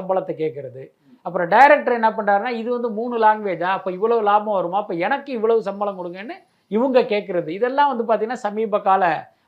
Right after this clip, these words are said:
வழக்கமா மாறிடுச்சு. குறிப்பா அந்த மைத்ரி மூவி மேக்கர்ஸ்,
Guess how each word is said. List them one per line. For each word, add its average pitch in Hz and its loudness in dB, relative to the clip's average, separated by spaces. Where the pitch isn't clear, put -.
வழக்கமா 208 4
மாறிடுச்சு. 185 2
குறிப்பா 233 -2
அந்த 196 -2
மைத்ரி 254 -4
மூவி 180 -8
மேக்கர்ஸ், - -14